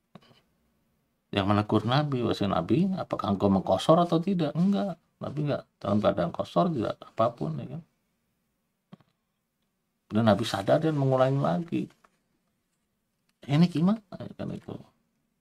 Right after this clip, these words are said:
Manusia biasa aja jarang-jarang sholat seperti itu, sampai sholat duhur kemudian hanya dua rakaat. Bukan kosor, ya kan itu. Bukan lupa karena kosor, tidak. Ini gimana konsentrasinya,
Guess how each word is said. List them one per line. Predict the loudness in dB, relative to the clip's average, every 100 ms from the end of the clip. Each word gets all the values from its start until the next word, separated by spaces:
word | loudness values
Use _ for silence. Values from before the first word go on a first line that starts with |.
| _ _ _ 2
Manusia | 8 10 10 12
biasa | 12 12 10
aja | 8 6
jarang-jarang | 6 6 6 6 6 4 2
sholat | 4 4 2
seperti | 0 4
itu, | 4
sampai | 2 -2 -6 _ _ _ _ _ 12
sholat | 12 12
duhur | 10 10 10
kemudian | 8 8 8
hanya | 8
dua | 8 8
rakaat. | 4 -4 -6 -6 _ _ _ _ _ _ _ 6
Bukan | 6 8
kosor, | 6 4 4 2 0 _ _
ya | -20 -16
kan | -12 -12
itu. | -14 -20 _ _ _ _ _ _ _
Bukan | 6 10 12
lupa | 12 12
karena | 12 12 10
kosor, | 6 6 6 6
tidak. | 0 -2 -6 -12 _ _ _ _ _ _ _ _ _ _ _ _ _ _ -16 -16 -16 _ _ _ _ _ _ _ _ _ _ _ _ _ -4
Ini | 0
gimana | 2 2 2 2 2
konsentrasinya, | -2 -4 -4 -6 -10 -6 -4 -2 -4